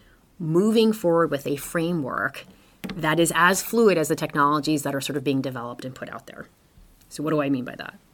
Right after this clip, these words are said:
Policies and procedures that ask those questions that we spoke of earlier. What data is needed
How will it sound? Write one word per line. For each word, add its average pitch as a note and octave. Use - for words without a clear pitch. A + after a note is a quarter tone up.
Policies G3+
and E3
procedures D3+
that B2+
ask D3
those C#3+
questions C#3
that C#3
we C3+
spoke C3+
of C3
earlier. C#3
What F3+
data F3+
is C#3+
needed C#3